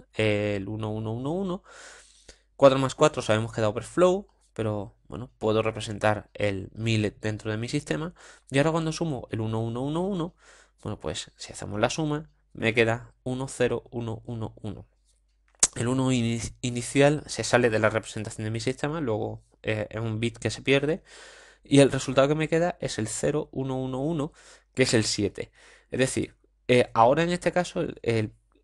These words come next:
que haya habido overflow, de hecho, es una ventaja, porque si no hubiera habido overflow, yo no hubiera podido calcular el siete correctamente.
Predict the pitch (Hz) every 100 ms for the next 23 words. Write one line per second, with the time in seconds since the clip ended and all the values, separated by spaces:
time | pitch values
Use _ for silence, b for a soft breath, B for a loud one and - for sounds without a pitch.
0 | _ _ - 120 139 151 151 156 151 151
1 | 160 170 196 - - 123 - - 131 107
2 | 110 190 185 - - 107 110 - 107 120
3 | 131 127 127 127 139 143 - 170 196 -
4 | 127 123 143 143 139 123 117 113 110 113
5 | 107 - 104 - 95 98 101 - 92 -
6 | -